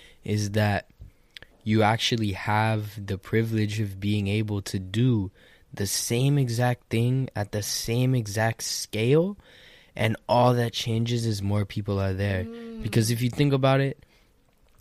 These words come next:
Speaker 1: if you have just a clothing company, you can't just do the same thing and then the number of eyes increases.
Speaker 2: Right, right.
Speaker 1: Because if the number of eyes increases, then you also have to increase your facilities,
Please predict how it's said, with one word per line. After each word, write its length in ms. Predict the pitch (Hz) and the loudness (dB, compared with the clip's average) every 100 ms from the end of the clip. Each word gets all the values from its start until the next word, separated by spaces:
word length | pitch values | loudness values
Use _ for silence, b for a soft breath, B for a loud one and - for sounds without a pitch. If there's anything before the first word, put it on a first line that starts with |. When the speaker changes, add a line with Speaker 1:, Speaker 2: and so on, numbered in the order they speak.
| - | -6
Speaker 1:
if 160 | - 113 | -2 4
you 80 | 123 | 6
have 220 | 123 110 | 6 2
just 440 | - 107 131 - | 2 4 6 4
a 60 | 131 | 0
clothing 400 | - 117 120 127 | 2 4 4 2
company, 540 | 127 131 139 156 175 - | 0 0 0 0 -2 -4
you 80 | 120 | -4
can't 340 | - 180 - 117 | 4 4 4 0
just 300 | 120 107 98 | 0 0 2
do 200 | 120 113 | 0 2
the 120 | 101 | 0
same 400 | - 107 113 107 | -2 -2 -2 -2
thing 400 | - 113 98 92 190 | 0 0 0 -4 -2
and 160 | 110 | 0
then 140 | 110 107 | 2 2
the 80 | 104 | 2
number 320 | 104 107 104 | 2 2 2
of 140 | 92 | 2
eyes 320 | 98 101 95 | 0 0 -2
increases. 920 | - 101 95 - 110 - 101 92 92 - | -4 -4 -4 -4 -4 -4 -4 -6 -8 -14
Speaker 2:
Right, 80 | - | -18
right. 460 | - - - - - | -18 -18 -20 -12 -8
Speaker 1:
Because 460 | 104 113 107 101 - | 2 4 4 2 -2
if 180 | 113 | 0
the 120 | 127 110 | 4 4
number 280 | 117 139 | 4 4
of 120 | 113 107 | 4 6
eyes 260 | 135 123 | 6 4
increases, 520 | 117 - 147 123 107 104 | 0 0 0 0 -2 0
then 180 | 113 | 2
you 100 | 120 - | 2 2
also 280 | 127 - 120 | 0 0 -2
have 140 | 123 | 0
to 80 | 120 | -2
increase 380 | 110 - 113 - | -2 -2 -4 -2
your 100 | 98 | -6
facilities, 840 | - - - 127 107 92 90 - | -6 -6 -2 0 0 -4 -8 -12